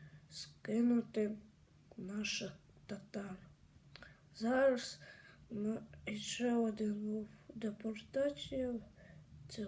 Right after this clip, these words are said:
була війна російсько-українська, забрала наш Крим, анексований у першу-, із першого березня тисяч, дві тисячі чотирнадцятого року.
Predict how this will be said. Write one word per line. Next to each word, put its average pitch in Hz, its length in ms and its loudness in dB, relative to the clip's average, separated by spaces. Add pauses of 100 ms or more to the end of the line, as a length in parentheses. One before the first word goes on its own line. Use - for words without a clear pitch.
(100)
була 214 280 -2
війна 226 560 -2 (480)
російсько-українська, 233 1300 -2 (920)
забрала 226 1000 0
наш 220 440 0
Крим, 226 420 2
анексований 226 1200 2 (680)
у 247 180 2
першу-, 233 600 2
із 233 260 0
першого 226 960 2
березня 226 600 4 (120)
тисяч, 220 400 0 (200)
дві 220 240 2
тисячі 233 640 0
чотирнадцятого 226 1400 2
року. 214 400 -2